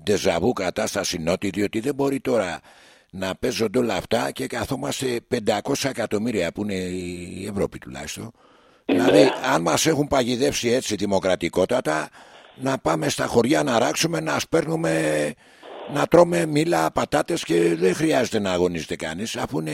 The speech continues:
Speaker 1: σημαδεμένη η τραπουλά, ρε Σιμώτη.
Speaker 2: Κοίταξε, μπορεί αυτό να είναι το πλάνο, αλλά επειδή, ε, το μυστικό είναι στην άνηση κατανομή του πλούτου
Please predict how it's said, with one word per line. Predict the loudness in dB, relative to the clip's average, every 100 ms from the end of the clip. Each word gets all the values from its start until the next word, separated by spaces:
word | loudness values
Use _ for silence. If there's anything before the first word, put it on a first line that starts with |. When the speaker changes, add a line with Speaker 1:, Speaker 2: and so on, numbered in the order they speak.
| -6
Speaker 1:
σημαδεμένη | -6 -6 -6 -4 -4 -2
η |
τραπουλά, | -2 -4 -4 -8
ρε | -10
Σιμώτη. | -12 -12 -14 -20 _ -16 0
Speaker 2:
Κοίταξε, | 4 6 6 4 6 8 8 8 8 6 4 2
μπορεί | 6 8 8
αυτό | 8 8 6
να | 8 8
είναι | 8 6
το | 8 8 6
πλάνο, | 6 8 8 8 8 8
αλλά | 8 10 10 10
επειδή, | 8 6 2 2 4 6 6 6 6 6 4 2 -2 -4 _ _ _ -8
ε, | 2 4 4
το | 6 4
μυστικό | 4 -2 2 6 6
είναι | 6 4 4
στην | 2 0 4 6 6 8 6
άνηση | 6 4 4
κατανομή | 4 6 6 6 6 4 4
του | 0
πλούτου | 2 2 2 2 0